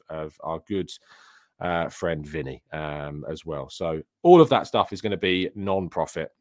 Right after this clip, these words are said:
So if you've ever got an issue with kind of channels doing merchandise, which I know people have, I know I have, uh, we're removing any kind of profit element from it at all. You know, any profits that are made from,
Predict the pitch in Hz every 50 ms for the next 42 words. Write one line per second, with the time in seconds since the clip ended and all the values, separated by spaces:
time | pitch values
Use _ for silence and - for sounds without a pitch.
0 | - - - - 92 85 82 82 82 85 - 98 95 95 113 113 107 113 87 117
1 | 101 101 107 104 - - 104 95 98 - - 104 95 95 - - 98 95 95 87
2 | 85 - 110 110 113 113 120 117 107 - 110 104 113 113 110 104 - 101 - 104
3 | 98 101 92 - 95 - 98 110 113 107 98 113 151 180 185 180 196 247 208 117
4 | 82 82 - - _ _ - - - - - - _ _ _ - 110 110 107 107
5 | 107 98 - 113 117 117 117 123 127 123 110 120 120 127 135 135 135 135 120 -
6 | 123 120 117 110 - _ - - 123 98 - - 95 - 104 104 101 98 101 95
7 | 85 _ _ _ - - - 110 101 98 92 - - - 92 - - - - 85
8 | 82 82 85 - 101 98 98 95 - 123 135 139 135 120 - 131 117 - 123 107
9 | - - 113 104 107 110 107 107 107 98 - - 104 101 98 95